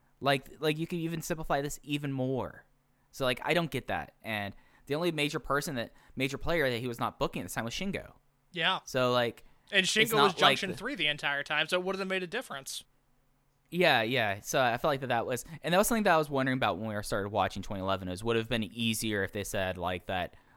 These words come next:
Speaker 1: Ronin were Junction three affiliates, and I don't think they needed to. Like, that was something that I thought, like, in January, like,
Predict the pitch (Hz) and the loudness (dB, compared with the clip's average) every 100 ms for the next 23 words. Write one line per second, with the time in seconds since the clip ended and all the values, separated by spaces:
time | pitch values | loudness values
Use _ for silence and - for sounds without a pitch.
0 | - 113 120 113 110 104 95 92 92 90 | -8 2 4 6 4 2 -2 -2 -4 -2
1 | 98 95 90 92 107 110 113 - 101 104 | -6 -4 -4 0 0 0 -2 -2 -2 0
2 | 107 117 139 143 123 117 139 - 62 92 | 0 -4 -2 0 0 0 0 -2 -4 -2
3 | 104 113 123 135 127 107 - 98 - 101 | 2 4 4 2 2 0 2 2 2 -2
4 | 95 95 - 85 92 95 95 92 90 | -2 -6 -6 -6 -4 -4 -4 -4 -6